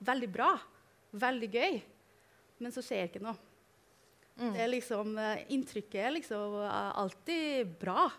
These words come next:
Speaker 1: Det, det synes jeg er veldig gøy. Men, eh, så stopper det.
Speaker 2: Mm.
Speaker 1: For det er ingen som tar tak og så initiativet til å videreføre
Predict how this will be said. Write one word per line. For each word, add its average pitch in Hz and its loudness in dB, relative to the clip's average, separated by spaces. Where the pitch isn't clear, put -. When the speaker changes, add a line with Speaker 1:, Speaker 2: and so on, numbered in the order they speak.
Speaker 1:
Det, 202 2
det 339 -2
synes 320 -2
jeg 208 -2
er 208 0
veldig 208 -2
gøy. 190 2
Men, 226 -2
eh, 226 0
så 233 -8
stopper - -2
det. - -8
Speaker 2:
Mm. 190 -6
Speaker 1:
For 233 -2
det 233 2
er 254 0
ingen 233 -2
som 208 -6
tar 226 0
tak 214 0
og 214 -2
så 233 -4
initiativet 208 -6
til 202 -8
å 196 -4
videreføre 180 -6